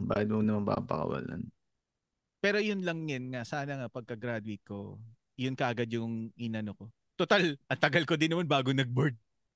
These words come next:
Speaker 2: Bago nag-board exam eh.
Speaker 1: Mm.
Speaker 2: Di ba?
Speaker 1: Ah, matagal ba?
Speaker 2: Oo. Parang nine, ah, eight years na ata akong graduate eh. Bago ko
Speaker 1: Mm.
Speaker 2: nag, ano eh, nag-board
Speaker 1: Board.
Speaker 2: eh.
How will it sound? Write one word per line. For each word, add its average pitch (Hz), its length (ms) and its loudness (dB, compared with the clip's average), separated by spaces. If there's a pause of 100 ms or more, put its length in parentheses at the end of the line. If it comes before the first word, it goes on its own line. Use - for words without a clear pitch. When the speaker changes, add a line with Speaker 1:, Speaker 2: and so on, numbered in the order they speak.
(140)
Speaker 2:
Bago 160 240 4
nag-board 147 380 4
exam 165 400 2
eh. - 120 -6 (460)
Speaker 1:
Mm. 95 720 4 (120)
Speaker 2:
Di 143 160 -4
ba? 123 200 -2 (1160)
Speaker 1:
Ah, 139 100 4
matagal 170 400 8
ba? 110 260 4 (580)
Speaker 2:
Oo. 311 640 0 (580)
Parang 196 320 0
nine, 202 460 -2
ah, 175 400 -4
eight 190 240 2
years 208 240 0
na 190 240 -2
ata 180 240 0
akong 185 280 -2
graduate 160 580 -2
eh. 147 140 -8 (1000)
Bago 143 340 -2
ko 120 160 0
Speaker 1:
Mm. 113 40 4
Speaker 2:
nag, 135 340 -2 (340)
ano 127 200 -6
eh, 113 220 -8 (520)
nag-board 95 440 -2
Speaker 1:
Board. - 100 -14
Speaker 2:
eh. 107 120 -10